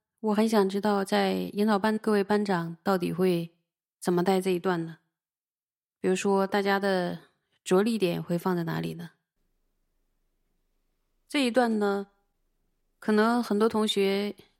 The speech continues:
各自有各自的侧重点，但是呢，请大家看于圣教所做的事中，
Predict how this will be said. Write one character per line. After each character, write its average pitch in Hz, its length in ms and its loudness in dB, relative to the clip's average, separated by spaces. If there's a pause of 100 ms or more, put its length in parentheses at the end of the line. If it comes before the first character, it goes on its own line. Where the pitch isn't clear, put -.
(140)
各 240 120 4
自 202 120 0
有 190 100 2
各 220 180 0
自 196 140 -2
的 185 100 0
侧 196 160 -6
重 180 200 -2
点， 160 200 -12 (1000)
但 233 180 0
是 226 120 0
呢， 202 320 2 (920)
请 196 240 -2
大 214 140 2
家 190 480 -2 (180)
看 185 380 -2 (880)
于 208 220 -2
圣 247 360 2
教 214 220 2
所 170 220 -8
做 196 180 -6
的 180 100 -4
事 185 300 -6
中， 170 380 -8